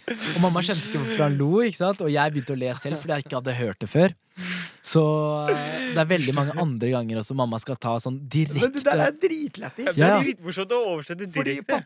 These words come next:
Speaker 2: pappa, pappa, eh, har sagt det flere ganger. To fluer med en stein, tror jeg.
Speaker 1: Ja, ja.
Speaker 2: Jeg føler at jeg har hørt det
Speaker 1: Nei,
Speaker 2: før.
Speaker 1: fordi de oversetter det direkte, og så
Speaker 2: Men vet, men vet du, det er sånn, pappa har mange morsomme marokkanske uttrykk.
Speaker 1: Mm.
Speaker 2: Men det ene er,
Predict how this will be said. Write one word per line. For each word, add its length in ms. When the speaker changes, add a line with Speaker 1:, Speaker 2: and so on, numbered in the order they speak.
Speaker 2:
pappa, 580
pappa, 380
eh, 480
har 120
sagt 220
det 100
flere 200
ganger. 220
To 100
fluer 280
med 160
en 60
stein, 280
tror 300
jeg. 180
Speaker 1:
Ja, 120
ja. 180
Speaker 2:
Jeg 0
føler 140
at 60
jeg 60
har 120
hørt 60
det 80
Speaker 1:
Nei, 60
Speaker 2:
før. 60
Speaker 1:
fordi 160
de 60
oversetter 500
det 40
direkte, 500
og 80
så 80
Speaker 2:
Men 100
vet, 140
men 160
vet 80
du, 220
det 100
er 60
sånn, 200
pappa 200
har 80
mange 260
morsomme 340
marokkanske 520
uttrykk. 320
Speaker 1:
Mm. 240
Speaker 2:
Men 80
det 100
ene 180
er, 180